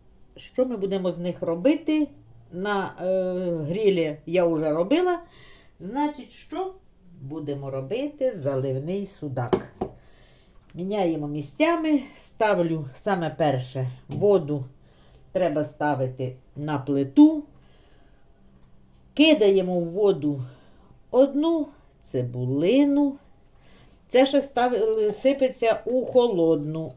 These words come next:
І трішки, дивіться, перців. В мене тут і духмяний, і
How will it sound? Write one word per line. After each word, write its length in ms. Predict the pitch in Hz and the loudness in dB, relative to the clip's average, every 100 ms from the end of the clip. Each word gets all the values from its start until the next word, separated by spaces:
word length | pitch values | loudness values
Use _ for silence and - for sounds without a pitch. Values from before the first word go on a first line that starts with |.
| - - - | -20 -20 -2
І 300 | 254 277 - - _ - | 6 6 4 -8 _ -8
трішки, 720 | - 226 262 302 - - 320 349 - - | -4 2 2 2 -2 -4 -2 -2 -8 -16
дивіться, 720 | 156 170 180 170 - 147 139 - - - - _ - _ | -6 -4 -4 -10 -6 -6 -6 -14 -20 -20 -20 _ -20 _
перців. 520 | - 220 156 127 151 | 0 0 0 -6 -6
В 40 | 160 | -2
мене 340 | 220 277 220 | 2 2 2
тут 360 | 190 226 196 - | -2 -6 -10 -2
і 140 | 277 302 | 2 4
духмяний, 1000 | 240 302 294 233 226 196 180 180 165 - _ | 6 4 2 -2 0 0 -2 -4 -4 -8 _
і 340 | 254 285 285 | 6 8 8